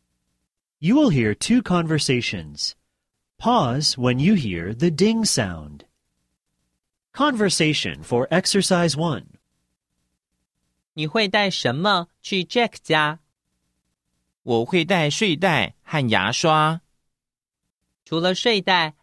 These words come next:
Speaker 2: 和牙刷，我还会带电动玩具。除了露营，我们还会做什么活动？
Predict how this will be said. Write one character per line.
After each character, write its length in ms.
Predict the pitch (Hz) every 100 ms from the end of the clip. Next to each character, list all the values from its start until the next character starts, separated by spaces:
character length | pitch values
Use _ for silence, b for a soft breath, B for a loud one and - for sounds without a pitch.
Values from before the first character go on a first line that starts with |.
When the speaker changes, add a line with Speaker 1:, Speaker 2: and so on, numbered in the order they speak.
| _
Speaker 2:
和 260 | 175 160
牙 160 | 123 107
刷， 440 | - 190 185 190 _ _ _ _
我 160 | 127 117
还 220 | - 117
会 360 | - 180 151
带 200 | 151 156
电 320 | 147 208 185 160
动 220 | 190 160
玩 260 | 110 101
具。 360 | 120 214 180 - _ _ _ _ _ _ _ _ _ _ _ _ _ _ _ _ _ _ _ _ _ _ _ _ _ _ _
除 140 | 185
了 140 | 214 226
露 240 | 240 226
营， 420 | 139 139 139 180 - _ _ _
我 180 | 151 139
们 320 | 135 143 143 _
还 200 | - 143
会 160 | 175 156
做 260 | 185 160
什 240 | 147 131 139
么 180 | 226
活 280 | 220 139 123
动？ 380 | 131 165 123 -